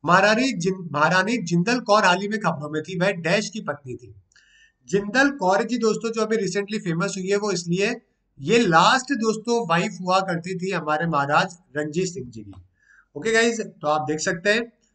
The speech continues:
अभी recently इनकी jewelry जो है ना वो auction करी गई है London के अंदर, इसीलिए दोस्तों काफी news में रही है। पैंतालीस साल की उम्र में एटीन सिक्सटी थ्री में इनकी मृत्यु हो गई थी। ओके, ये म-, mother थी महाराजा दुलीप सिंह की,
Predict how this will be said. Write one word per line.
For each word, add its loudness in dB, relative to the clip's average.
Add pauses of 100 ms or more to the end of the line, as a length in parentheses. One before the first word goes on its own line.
(120)
अभी 0
recently 2
इनकी -2
jewelry 4
जो 2
है 4
ना 4
वो 0
auction -4
करी 2
गई 0
है 2
London 0
के -4
अंदर, -8 (520)
इसीलिए 4
दोस्तों 2
काफी 2
news -2
में -2
रही 0
है। 0
पैंतालीस -2
साल 2
की -8
उम्र 0
में -2
एटीन -4
सिक्सटी -8
थ्री -4
में 2
इनकी -4
मृत्यु -4
हो 0
गई 0
थी। -10 (560)
ओके, 0 (540)
ये -2
म-, -2 (280)
mother 0
थी -2
महाराजा 2
दुलीप -2
सिंह -4
की, -10